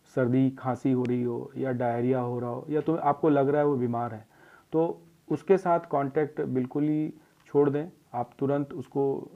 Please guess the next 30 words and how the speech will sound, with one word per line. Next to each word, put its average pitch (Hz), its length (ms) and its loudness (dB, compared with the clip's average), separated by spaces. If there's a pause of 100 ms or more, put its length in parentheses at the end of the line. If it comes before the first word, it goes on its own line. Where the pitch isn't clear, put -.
डॉक्टर 123 340 -4
के 135 100 -2
पास 131 260 -2
भेजें 120 340 -4 (120)
और 135 100 -4
वहाँ 127 260 -4
पे 156 160 -2
चेक 139 300 0
करवाएं 139 300 -2
उनको 139 280 -8
कोई 143 300 -2
ऐसी 131 220 -8
transmissible 131 720 -4
disease 123 380 -4
तो 117 100 -6
नहीं 104 200 -12
है। 107 120 -20 (480)
कई 147 140 6
बार 156 260 6
कुत्तों 156 640 2
और 151 100 4
बिल्लियों 131 360 2
में 139 280 -6 (360)
कई 139 140 2
सारी 139 280 0
बीमारियाँ 131 460 -2
होती 131 280 -4
हैं 127 80 -4
जैसे 123 220 -6
Shigella, 123 640 -2